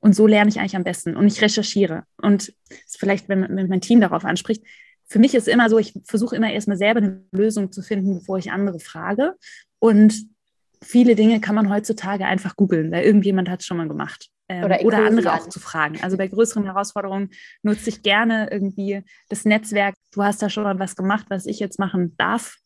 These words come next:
Speaker 1: Wie geht's? Wärst du bereit, es mit mir zu teilen? Und das kann ich jedem empfehlen. Also nach Hilfe fragen, ähm, steht da ganz oben auch auf der Liste.
Speaker 2: Ich habe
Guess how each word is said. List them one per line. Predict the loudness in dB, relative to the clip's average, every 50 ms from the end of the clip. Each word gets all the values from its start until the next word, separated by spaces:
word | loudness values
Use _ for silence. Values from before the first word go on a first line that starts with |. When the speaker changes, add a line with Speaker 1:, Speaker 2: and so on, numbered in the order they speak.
| _ 0
Speaker 1:
Wie | 2 2 2
geht's? | 2 0 -2 -2 -6 -16 -20 -20 _ _ _
Wärst | 0 0 0 0 -2
du |
bereit, | -4 -2 0 0 -2 -2
es | -4 -6
mit | -6 -4 -4
mir | -4 -4 -4
zu | -6 -10
teilen? | -8 -4 -4 -4 -2 -2 -2
Und | -2
das | -2 -2
kann | 0 0 0
ich | 2 2
jedem | 4 4 4 4 2
empfehlen. | 2 -2 -4 -4 -6 -6 -6 _ _ _ _ _ _ -4
Also | -2 0 2
nach | 0 0 2
Hilfe | 2 2 4 4 2 -2
fragen, | -2 0 0 2 2 2 0 0 -4 -4 _ _ _ _ _ _ _ _ -8
ähm, | -6 -4 -2 -2 -2 -2 -2 -4 -8 _ _ -20 -14
steht | -6 -2 -2 0 0
da | 0
ganz | -2 -2 -4 -2
oben | -4 -4 -4 -4
auch | -6 -8 -10
auf | -12 -10
der | -10 -10 -10
Liste. | -10 -10 -10 -10 -10 -10 -12 _ -4
Speaker 2:
Ich | -4 -4 -2 -2
habe | -4 -4